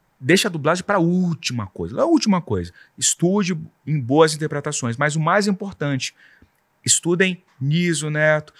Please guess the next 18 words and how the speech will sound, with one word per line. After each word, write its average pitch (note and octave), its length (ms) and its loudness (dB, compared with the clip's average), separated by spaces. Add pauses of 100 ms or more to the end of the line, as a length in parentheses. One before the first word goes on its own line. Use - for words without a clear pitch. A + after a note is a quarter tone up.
(100)
estudem - 200 0
essa F#3 200 0
galera E3 540 0
que D3 180 -4
veio C#3+ 260 -2
lá C#3 160 0
atrás D3+ 400 -2
mesmo, C#3+ 380 -6
assim, C#3 280 -8
da C#3 100 0
época C#3 220 -2
de C3 80 -12
bancada, C3+ 720 -2 (240)
que D#3 100 0
fez E3 260 0
muito E3 340 0
com F#3+ 160 -6
pouco. C#3 420 -4